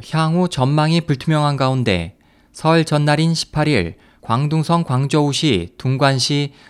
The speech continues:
저장성 원저우시에서 제조기업들이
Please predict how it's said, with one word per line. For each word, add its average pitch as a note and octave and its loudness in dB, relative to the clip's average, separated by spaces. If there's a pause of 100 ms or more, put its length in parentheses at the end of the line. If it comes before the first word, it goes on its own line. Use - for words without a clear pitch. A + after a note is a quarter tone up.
저장성 D#3+ 0
원저우시에서 C3+ 0 (360)
제조기업들이 C#3+ 0